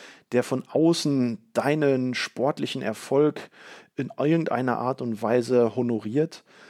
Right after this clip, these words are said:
Und dann machst du da deinen ersten Auftritt, deinen ersten Sprung, der geht tatsächlich dann auch noch in die Hose und niemand ist da, der dich auffangen kann. Und vor dem Hintergrund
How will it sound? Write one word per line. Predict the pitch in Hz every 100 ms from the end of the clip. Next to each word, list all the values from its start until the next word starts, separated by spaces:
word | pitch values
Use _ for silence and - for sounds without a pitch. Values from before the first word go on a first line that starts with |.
| - -
Und | 110
dann | 123
machst | 139 - 180
du |
da | 139 135
deinen | 131 120 117 120 117 117
ersten | 117 147 - 135
Auftritt, | 131 165 - 147 135
deinen | 120 127
ersten | 139 - 139
Sprung, | - 165 190
der | 151
geht | 143 160
tatsächlich | 151 - 156 160
dann | - 143
auch | 139
noch | 139
in | 135
die | 123
Hose | 113 143 165 165 - - - - - - _ _ _ -
und | 135
niemand | 135 147 143
ist | 117 -
da, | 113
der | 123
dich | 113 117 -
auffangen | 107 104 90 87 90
kann. | 95 95 - _ _ _ _ -
Und | 107 107
vor | - - - 107
dem | 123
Hintergrund | 131 170 147 139 160 -